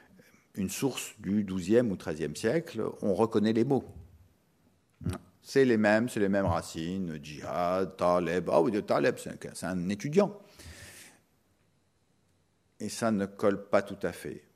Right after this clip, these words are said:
parce que la langue arabe a une histoire, et on ne conçoit pas de prendre un texte français du treizième siècle, ça n'existerait pas, euh, du quinzième siècle, en se disant c'est la même chose, et les, les mots ont le même sens. Et en arabe,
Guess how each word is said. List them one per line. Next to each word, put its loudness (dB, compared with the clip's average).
parce -12
que -4
la 2
langue -2
arabe -2
a -2
une -4
histoire, 0
et -6
on -10
ne -8
conçoit 0
pas 8
de 0
prendre 2
un 0
texte -4
français -2
du -6
treizième 0
siècle, -6
ça -14
n'existerait -6
pas, -2
euh, -2
du -8
quinzième -2
siècle, 0
en -2
se -6
disant -2
c'est -6
la -2
même -2
chose, -4
et 0
les, 0
les -2
mots 2
ont -6
le -6
même -4
sens. -12
Et -14
en -2
arabe, -6